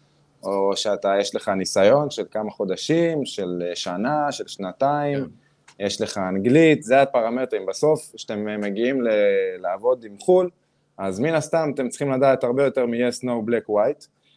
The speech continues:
Speaker 1: אתם צריכים לדעת לדבר, צריכים לדעת, אה, ללמוד גם, צריך שיהיה לכם רצון ללמוד, לגדול, אה, אה, ל-, להיכנס לתחומים חדשים, לדבר בשפה אחרת, זה הכל חדש. אני,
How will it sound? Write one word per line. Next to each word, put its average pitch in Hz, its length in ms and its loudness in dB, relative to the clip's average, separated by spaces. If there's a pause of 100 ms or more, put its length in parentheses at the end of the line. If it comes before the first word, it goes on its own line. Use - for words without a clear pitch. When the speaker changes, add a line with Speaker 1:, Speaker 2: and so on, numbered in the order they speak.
(260)
Speaker 1:
אתם 104 80 -10
צריכים 131 240 -2
לדעת 123 340 6
לדבר, 120 480 4 (340)
צריכים 113 260 -10
לדעת, 117 500 -2
אה, 104 320 0
ללמוד 110 580 -2
גם, 117 220 -6
צריך 113 240 -10
שיהיה 120 140 -2
לכם 107 260 -6
רצון 101 320 0
ללמוד, 135 400 -2
לגדול, 127 500 4 (680)
אה, 98 60 2 (920)
אה, 95 200 0 (320)
ל-, 101 160 -2
להיכנס 117 480 0
לתחומים 151 420 0
חדשים, 117 580 0
לדבר 104 380 4
בשפה 143 440 2
אחרת, 110 560 0
זה 98 120 -2
הכל 151 260 2
חדש. 127 540 2
אני, 131 280 -4